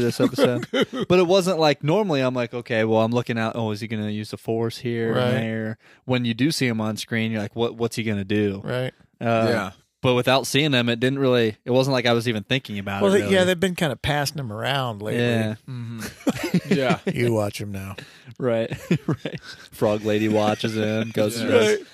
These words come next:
Speaker 1: a mission,
Speaker 2: He's going to
Speaker 1: comes
Speaker 2: school.
Speaker 1: back.
Speaker 3: Then Amy
Speaker 1: <laughs>
Speaker 3: Sedaris gets him.
Speaker 2: Right.
Speaker 1: He's going
Speaker 3: Yeah.
Speaker 1: to school.
Speaker 3: Yeah,
Speaker 1: Yeah.
Speaker 3: exactly. Just being
Speaker 1: Now he's
Speaker 3: passed
Speaker 1: just
Speaker 3: around.
Speaker 1: getting taken.
Speaker 3: It was really talking about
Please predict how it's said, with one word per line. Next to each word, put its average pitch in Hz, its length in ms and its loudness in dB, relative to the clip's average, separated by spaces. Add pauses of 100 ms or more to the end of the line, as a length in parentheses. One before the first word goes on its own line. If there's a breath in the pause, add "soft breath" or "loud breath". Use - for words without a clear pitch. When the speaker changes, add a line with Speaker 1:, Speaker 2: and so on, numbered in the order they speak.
(160 loud breath)
Speaker 1:
a 127 40 -4
mission, 117 460 0
Speaker 2:
He's 113 80 -2
going 180 140 2
to 151 40 0
Speaker 1:
comes 127 140 2
Speaker 2:
school. 101 460 4
Speaker 1:
back. - 100 -12
Speaker 3:
Then 117 140 -6
Amy 120 240 -4
Speaker 1:
<laughs> - 20 -4
Speaker 3:
Sedaris 117 540 2
gets 113 260 -2
him. 113 340 -8
Speaker 2:
Right. 156 280 -2
Speaker 1:
He's 151 100 -6
going 151 220 2
Speaker 3:
Yeah. 110 60 -2
Speaker 1:
to 104 60 -6
school. 117 600 0 (480 soft breath)
Speaker 3:
Yeah, 113 120 -6
Speaker 1:
Yeah. 110 220 -4
Speaker 3:
exactly. 92 480 -10
Just 98 180 -12
being 104 100 -4
Speaker 1:
Now 107 80 -2
he's 107 80 -2
Speaker 3:
passed 92 80 -4
Speaker 1:
just 104 120 -6
Speaker 3:
around. 98 80 -6
Speaker 1:
getting 107 180 -2
taken. 120 440 -2 (520)
Speaker 3:
It 135 100 2
was 170 200 2
really 147 280 2
talking 151 380 0
about 120 360 -2